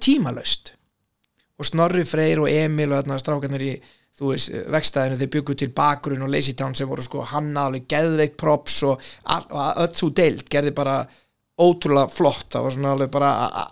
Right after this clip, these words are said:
allt, allir hluti voru bognir til þess að vera alveg tímalaust og þú vissi aldrei hvort það var, sko,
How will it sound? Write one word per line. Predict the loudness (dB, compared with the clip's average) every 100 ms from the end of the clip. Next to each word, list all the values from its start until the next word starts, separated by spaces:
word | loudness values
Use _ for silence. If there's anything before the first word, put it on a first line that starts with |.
| -4 -2
allt, | -2 -4 -16 -20 _ _ _ _ _ -20 -4
allir | -2 0 2
hluti | 2 2
voru | 2 2 2
bognir | 0 0 0 0 0 2 2 0
til |
þess | -2 0
að |
vera | 2 0
alveg | -2
tímalaust | 0 0 2 0 -2 -4 -10 -20 _ _ _ _ -20 -20 _ _ _ _ _
og | -8
þú | -4 0
vissi | 4
aldrei | 4 2
hvort | -4 -4
það | -2
var, | -2
sko, | -2